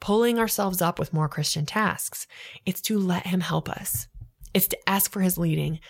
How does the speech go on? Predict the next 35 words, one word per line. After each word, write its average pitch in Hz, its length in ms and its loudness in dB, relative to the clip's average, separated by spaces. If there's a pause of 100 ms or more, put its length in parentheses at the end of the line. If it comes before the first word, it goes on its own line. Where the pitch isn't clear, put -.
(160)
listen 214 480 2
for 202 140 0
his 175 120 2
voice, 151 400 0 (260)
and 165 120 2
obey 160 640 2 (420)
by 143 260 0
his 139 240 -4
strength. - 800 -4 (1000)
The 185 80 -2
Holy 247 240 2
Spirit 233 360 2
wants 175 280 2
to 160 100 -2
bear 156 200 2
the 143 80 -2
fruit 165 220 -2
of 139 60 -4
the 139 80 -6
Spirit 180 360 2
in 135 140 -4
you - 240 -8 (180)
and 196 180 0
in 156 160 2
me, 160 340 -2 (1200)
but 190 160 2
he 190 120 0
does 214 240 2
it 269 120 -2
to 220 100 0
the 202 120 2
degree 175 440 2
we 147 160 0
let 151 240 0
him. 156 320 -6